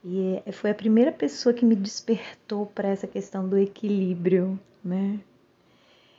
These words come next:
E uma hora eu conto essa história pra vocês, mas foi muito bom pra mim, porque realmente a partir dali eu comecei um caminho de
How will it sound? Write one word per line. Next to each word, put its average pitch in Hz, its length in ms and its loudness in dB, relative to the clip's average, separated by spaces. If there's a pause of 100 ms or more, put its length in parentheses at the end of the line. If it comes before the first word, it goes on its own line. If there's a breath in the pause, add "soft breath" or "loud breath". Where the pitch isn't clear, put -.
(300 soft breath)
E 190 340 -6
uma 190 380 2
hora 190 160 6
eu 202 40 2
conto 202 280 -2
essa 208 160 -2
história 196 280 0
pra 196 140 -4
vocês, 202 280 -2
mas 208 140 2
foi 247 120 2
muito 277 220 2
bom 320 300 2
pra 311 160 0
mim, 277 320 6
porque 240 240 0
realmente 240 520 4
a - 20 -6
partir 226 240 -6
dali 208 280 0
eu 233 100 8
comecei 226 680 2
um 254 140 4
caminho 240 640 4
de 208 260 0